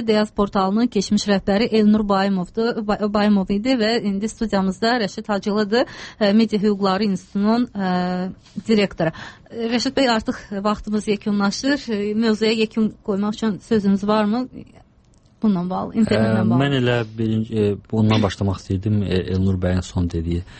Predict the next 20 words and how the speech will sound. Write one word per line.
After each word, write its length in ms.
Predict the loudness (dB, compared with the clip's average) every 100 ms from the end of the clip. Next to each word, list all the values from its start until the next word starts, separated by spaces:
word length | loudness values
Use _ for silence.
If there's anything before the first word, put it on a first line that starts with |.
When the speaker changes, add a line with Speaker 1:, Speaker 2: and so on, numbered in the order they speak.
| -20 -20 -12 -4
Speaker 2:
e, 40 |
fikirdən. 560 | -2 0 0 2 2 2 -4 -20 -20 -14 -2
E, 80 | 2 4 4 2 2 0 -2
istəsələr 640 | -2 -2 2 2 4 2
də 180 | 2 2 2
internetdə, 720 | 0 -2 0 2 2 0 2 2 2 0 -6
e, 60 | -6
belə 300 | -2 -2 -4
xüsusi 480 | -6 -8 -4 -2 0
bir, 220 | 0 -2 -6 -18 -20 -20 -2
e, 140 | 2 4
maneələr 560 | 4 4 4 4 2
yaratmaq 520 | 2 0 -2 -2 -2 -2 -10 -12
çətin, 380 | -8 -2 -2 -2 -8 -14
çətindir. 580 | -4 -4 -2 -4 -4 -12 -4
Onun 280 | 2 4 4
prosesin 440 | 0 -2 -2 0 2
qarşısını 360 | 2 2 2
almaq 300 | 4 4 0 -2
olar. 180 | -10